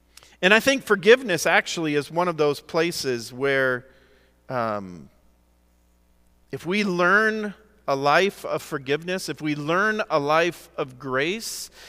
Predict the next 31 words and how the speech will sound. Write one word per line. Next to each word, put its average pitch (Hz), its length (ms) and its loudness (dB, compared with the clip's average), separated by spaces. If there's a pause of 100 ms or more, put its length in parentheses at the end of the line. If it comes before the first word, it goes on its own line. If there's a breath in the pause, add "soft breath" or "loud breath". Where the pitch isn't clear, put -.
(100 loud breath)
if 165 180 -6
we 185 140 2
allow 170 460 8
that 175 340 6 (300 loud breath)
grace 156 460 4
that 170 120 0
we 165 100 -2
talked 180 360 2
about 156 240 4
last 156 400 4
week, 185 240 -2
that 151 420 0
the 143 100 -2
forgiveness 170 800 -2
of 135 160 -2
God 151 420 4
to 160 60 -8
be 160 220 -4
so 165 240 -2
richly 156 560 -4
present 156 460 0
in 156 100 -4
our 135 140 0
lives, 151 320 2 (260 loud breath)
that's 165 240 4
one 190 340 4
way 170 160 6
that 156 200 2
we 160 100 -2
prepare 196 560 2
ourselves 135 920 0